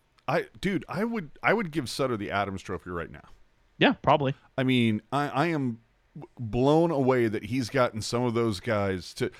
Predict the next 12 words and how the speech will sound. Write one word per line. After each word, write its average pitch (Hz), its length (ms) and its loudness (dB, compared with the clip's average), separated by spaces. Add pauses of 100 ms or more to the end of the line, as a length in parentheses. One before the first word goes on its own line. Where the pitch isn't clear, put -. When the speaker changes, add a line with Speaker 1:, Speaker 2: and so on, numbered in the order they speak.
(180)
Speaker 1:
like, 143 220 -2 (220)
he's 240 300 0
a 240 60 -2
guy 185 240 2
who 143 380 2 (380)
sees 143 400 -6
Lucic 113 720 -4
on 117 120 -2
the 104 80 -6
roster 107 340 -2
and 107 80 -6
goes, 95 180 -6